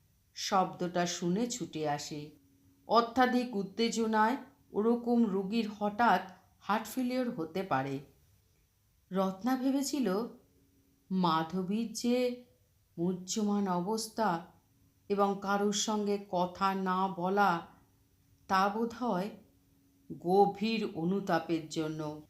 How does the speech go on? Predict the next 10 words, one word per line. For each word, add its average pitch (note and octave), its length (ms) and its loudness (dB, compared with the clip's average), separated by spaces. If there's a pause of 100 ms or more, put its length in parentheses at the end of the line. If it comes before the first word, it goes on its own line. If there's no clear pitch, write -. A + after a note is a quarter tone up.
(640)
মধ্যবিত্ত C4 840 2
ঘরে G#3 540 0
শিক্ষিত G3+ 680 -4
মেয়ে G#3+ 640 0 (800)
খুনটুনের C#4+ 720 4
মতন C#4+ 360 2
ব্যাপারে A#3 540 2
নাম F#3+ 500 2
জড়িত A#3 400 -2
হওয়াটাতে A3 1080 -2